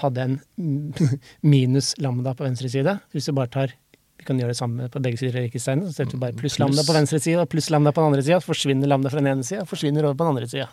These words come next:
Speaker 2: Mm.
Speaker 1: Den flytter noe av likhetstegnet i ligning. Så da, så det, og det har bare med tolkning å gjøre, ikke sant? Fordi det er, ligninga beskriver to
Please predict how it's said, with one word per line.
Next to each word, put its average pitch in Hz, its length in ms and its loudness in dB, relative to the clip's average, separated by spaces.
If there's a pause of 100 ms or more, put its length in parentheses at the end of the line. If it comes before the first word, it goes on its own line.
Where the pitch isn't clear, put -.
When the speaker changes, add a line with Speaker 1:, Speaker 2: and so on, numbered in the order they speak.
Speaker 2:
Mm. 135 220 4 (160)
Speaker 1:
Den 160 120 -2
flytter - 460 0
noe 120 180 -2
av 113 140 -2
likhetstegnet 131 560 -2
i 139 80 4
ligning. 135 300 2 (420)
Så 170 100 2
da, 190 120 8 (420)
så 214 400 2 (240)
det, 170 240 4
og 190 80 0
det 185 160 6
har 208 80 4
bare 165 180 6
med 147 100 0
tolkning 131 360 2
å 131 80 2
gjøre, 196 240 6
ikke 185 140 0
sant? 269 240 2 (440)
Fordi 180 260 4 (300)
det 175 160 4
er, 143 220 2 (340)
ligninga 147 460 0
beskriver 156 340 0
to 165 140 -2